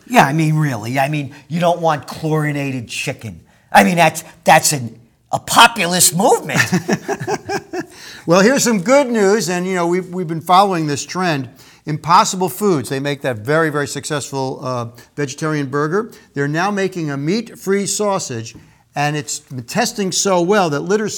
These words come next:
Speaker 2: Little Caesars, one of the largest pizza chains in the United States, is putting it on their pizzas.
Speaker 1: Again, there's another company down there over in, uh, China, in Hong Kong.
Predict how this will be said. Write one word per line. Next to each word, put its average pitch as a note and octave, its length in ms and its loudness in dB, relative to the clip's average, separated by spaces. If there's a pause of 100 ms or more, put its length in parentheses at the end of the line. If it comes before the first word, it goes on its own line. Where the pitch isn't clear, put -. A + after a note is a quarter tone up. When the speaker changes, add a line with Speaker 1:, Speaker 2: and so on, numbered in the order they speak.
(120)
Speaker 2:
Little F#3 220 -2
Caesars, D3+ 400 -6
one D3 80 -6
of C#3+ 60 -6
the C#3+ 40 -4
largest D#3 420 -2
pizza G3 280 -8
chains E3+ 340 -4
in D3+ 60 -4
the D3 40 -4
United E3 260 -2
States, F#3+ 340 -4
is D3 180 -8
putting B3+ 420 -4
it B3 100 -6
on A#3 180 -2
their A#3 140 -2
pizzas. A3 720 -6 (380)
Speaker 1:
Again, B2+ 500 -2 (300)
there's B2+ 200 -8
another D3+ 360 4
company D3 500 -4
down C3+ 320 -2
there C3 240 -2
over B2 320 -2
in, A2+ 160 -8
uh, G#2+ 140 -4
China, D3 420 -2
in A#2 80 -8
Hong B2 260 0
Kong. D3 460 0